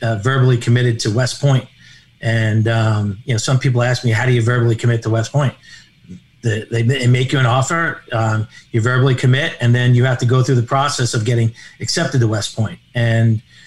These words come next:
um, I was gonna play football and lacrosse at West Point. That was the plan. Uh, on my recruiting trip, I went there and stayed with both the football captain and the lacrosse captain on different nights. And, uh, I fell in love with the school. But then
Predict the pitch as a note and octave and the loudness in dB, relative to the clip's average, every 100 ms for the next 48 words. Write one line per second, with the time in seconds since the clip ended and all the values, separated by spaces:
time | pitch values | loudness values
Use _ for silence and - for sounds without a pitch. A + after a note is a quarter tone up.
0 | - _ - A2 A2 A2 C3+ B2+ C3+ C3 | -20 _ -4 0 0 0 0 2 2 0
1 | C#3 - D3 C#3 C#3+ C3+ C3 C#3 C3 D3 | 0 0 -2 0 0 0 0 0 0 0
2 | C3 B2 - C#3 C3+ C3 - - C3 C3 | -2 -2 -4 -6 -2 -4 -2 2 2 2
3 | - B2 B2 A#2 A2 A2+ C3 B2+ C3 C3 | -4 -4 -2 -2 -4 -2 0 2 2 0
4 | - - _ A2+ G#2+ G#2 A#2 A#2 A2+ A2+ | -4 -20 _ -8 -6 -2 0 2 0 -2
5 | - C#3 C3 C#3 C3 C3 - A#2 A#2 A2+ | 0 2 0 0 -2 -4 -6 -2 0 2
6 | B2 A#2+ C3 B2 A#2+ A#2+ A2 - - _ | 2 0 -2 -2 0 -2 -6 -18 -20 _
7 | - A#2 A2 G#2+ G#2+ - C3 A#2 A#2 C3 | -6 -2 0 0 -2 -2 -2 0 0 -2
8 | A2 A#2+ - D3 C3 C#3 A#2+ C#3+ C3 C3+ | -2 -4 -4 -4 -2 -2 -2 -4 -4 -2
9 | B2 C3 B2+ A#2+ A#2 C#3 B2 - C3 B2 | -2 2 2 2 -2 -2 -2 -2 -4 -4
10 | - A#2 G#2 B2 A#2+ A#2+ A#2+ B2 A#2+ - | -2 -2 0 -2 -2 -2 0 0 -2 -8
11 | - - - B2+ B2 A#2+ A#2+ A#2 B2 B2 | -14 -20 -12 -4 0 2 4 4 2 0
12 | B2 - C#3+ C#3 C3+ B2 - D#3+ D3 G#2 | 0 0 2 2 2 2 0 0 0 -2
13 | A2+ A#2+ C3 C3 C3 | -4 -2 0 2 2